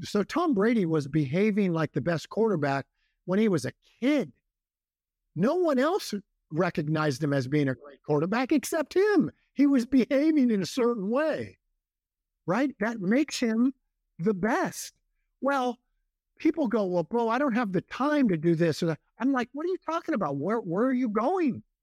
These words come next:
Where are you going so fast?" Master this dream that you have. Become this dream that you have so that you can start being it on day one,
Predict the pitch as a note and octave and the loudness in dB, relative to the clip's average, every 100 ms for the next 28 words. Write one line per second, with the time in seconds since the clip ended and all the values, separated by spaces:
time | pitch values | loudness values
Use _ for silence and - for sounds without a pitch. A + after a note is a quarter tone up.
0 | _ _ _ - C4+ C#4+ A#3 D4 E4+ D#4 | _ _ _ -2 2 2 2 0 2 2
1 | - G#3 - E3+ A#2+ G2+ - - _ _ | 2 -2 -2 -4 -4 -10 -18 -20 _ _
2 | _ _ _ _ _ _ D#3 A3+ C#4 D#4+ | _ _ _ _ _ _ 0 2 2 -2
3 | - A#3+ G3 C3+ - D3 F#3 F3 - C#3+ | -4 0 0 0 -6 -2 0 0 -4 -4
4 | C#3+ E3+ E3+ D3+ C#3 E3 C#3 A#2+ C#3 A#2+ | 0 2 2 2 0 0 0 0 -2 -6
5 | A2 F3 F#3 - - C4 C#4+ A3+ G3 - | -4 -2 -2 -4 -2 2 4 4 2 -2
6 | C3+ D#3+ G#3+ E3+ C#3 F#3 - _ _ _ | -2 0 2 0 -2 -4 -6 _ _ _
7 | F#3+ F#3+ E3+ F3 F3 D4+ F#3+ F#3 - _ | -4 0 0 0 0 0 0 -4 -8 _
8 | _ - C4 A3+ G3 D4+ D4 - - G3 | _ -2 0 0 0 0 0 0 -2 -2
9 | C3+ A#2 A3+ D#4 G3 F#3+ - F3 G3+ F#3 | -4 0 4 4 4 0 -4 -4 0 0
10 | F#3 A3 A3 G#3+ D4 F#4 A3+ G#3 | 2 2 0 0 0 2 0 -4